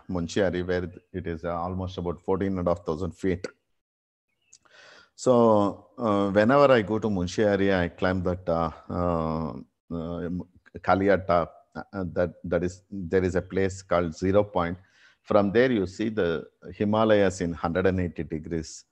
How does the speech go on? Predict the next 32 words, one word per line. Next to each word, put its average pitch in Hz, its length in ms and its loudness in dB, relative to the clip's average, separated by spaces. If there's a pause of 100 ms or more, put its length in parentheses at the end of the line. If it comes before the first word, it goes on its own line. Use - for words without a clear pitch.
(380)
Uh, 64 340 -6
beautiful, 107 720 2
uh, 82 100 0
vista 90 360 0
of 90 240 4 (180)
Himalayas. 82 680 -4 (540)
So 123 200 6
at 104 100 2
the 101 80 8
base 117 340 2
of 151 180 2
that - 200 0
Kalia, 98 540 4 (200)
uh, 90 260 -2 (100)
Top, 92 300 0
at 85 140 0
the 85 60 -4
beginning 92 640 -4
of, 82 200 0
uh, 76 200 -2
climbing, 95 600 -4 (480)
I 104 140 4
saw 123 320 4
all 104 160 4
these, 95 440 -2
uh, 85 440 2 (640)
pastors, 85 560 2 (320)
uh, 87 840 -2 (1400)
congregating 117 680 6
in 90 200 0
one, 92 320 0
uh, 82 300 -2